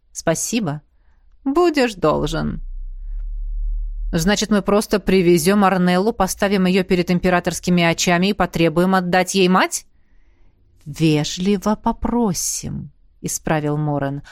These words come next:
«А еще намекнем, что девочка — магичка огня и очень-очень нестабильна. Сильное потрясение, вроде внезапной смерти матери,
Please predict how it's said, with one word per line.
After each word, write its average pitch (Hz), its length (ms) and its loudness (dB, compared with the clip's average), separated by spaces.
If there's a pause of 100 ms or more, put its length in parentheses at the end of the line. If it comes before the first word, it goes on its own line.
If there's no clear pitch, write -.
(120)
«А 254 80 -2
еще 330 340 -2
намекнем, 277 720 4
что 247 220 0
девочка — 202 800 0
магичка 170 720 2
огня 202 400 2
и 185 100 4
очень-очень 226 960 0
нестабильна. 139 920 -6 (420)
Сильное 185 600 0
потрясение, 175 920 -2
вроде 175 260 2
внезапной 185 680 0
смерти 180 420 0
матери, 175 580 0